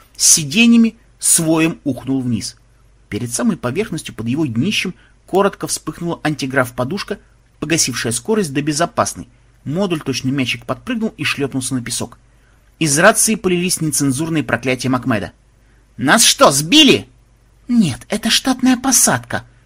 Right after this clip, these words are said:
хладнокровно пояснил Ксенобайт. "Кто утверждал проект посадочного модуля?" С подозрением спросил стоящий на очереди Махмуд. "Мелисса по старой памяти требовала самый дешевый вариант",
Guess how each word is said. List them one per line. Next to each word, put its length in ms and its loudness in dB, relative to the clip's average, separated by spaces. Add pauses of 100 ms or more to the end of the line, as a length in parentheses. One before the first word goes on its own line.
(160)
хладнокровно 680 0
пояснил 400 -4
Ксенобайт. 480 0 (840)
"Кто 440 0
утверждал 600 2
проект 400 4
посадочного 580 2
модуля?" 460 2 (500)
С 80 -6
подозрением 540 0
спросил 400 -2
стоящий 500 2
на 140 2
очереди 380 -2
Махмуд. 420 -2 (580)
"Мелисса 500 0
по 120 -4
старой 340 -4
памяти 380 -4
требовала 400 -4
самый 320 -2
дешевый 420 -4
вариант", 400 -4